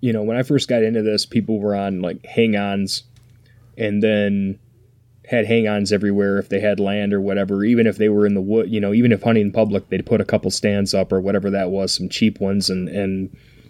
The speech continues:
you know, just take their sticks down, or, or maybe not even put their sticks up, or leave their, or maybe just leave their sticks up, maybe pull the bottom stick. And then for a while, everybody was on climbers, and climbers were the thing to do.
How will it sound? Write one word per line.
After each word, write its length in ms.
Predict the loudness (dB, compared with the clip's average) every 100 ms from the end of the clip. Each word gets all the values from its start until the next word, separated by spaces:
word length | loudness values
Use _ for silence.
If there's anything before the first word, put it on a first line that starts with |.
| -8
you 80 | -2
know, 100 | -2
just 220 | 0 -2
take 180 | 0 -2
their 120 | -2
sticks 340 | -4 -2 -2 -2
down, 360 | -6 -6 -10 -12 _ -4
or, 320 | 0 2 2
or 160 | 2
maybe 240 | 4 4 2
not 160 | 2
even 220 | 0 0 -2
put 160 | -2
their 100 | -2
sticks 320 | -4 -4 -2
up, 220 | -2 -2 -6 -12 -6
or 180 | -4 0
leave 220 | 2 2
their, 200 | 0 2
or 120 | 0
maybe 220 | 4 2
just 200 | 2 -2
leave 140 | -2 -2
their 100 | -4
sticks 320 | -4 -4 0
up, 220 | 0 0
maybe 200 | -2 -4
pull 180 | 0 0
the 80 | 0
bottom 280 | -2 -4 -4
stick. 340 | 0 0 2
And 80 | 2
then 140 | 2
for 160 | 4 4
a 80 | 4
while, 300 | 4 4 2
everybody 340 | 2 0 -2
was 160 | -2 -6
on 140 | -6
climbers, 640 | -2 0 0 -2 -4 -8 -12 _ _ _ _ _ _ -12
and 440 | -6 -4 -4 -6 -10
climbers 420 | -4 0 2 2 0
were 220 | 0 0
the 300 | 2 2 2
thing 380 | 2 2 2 2
to 60 |
do. 380 | 2 2 0 -2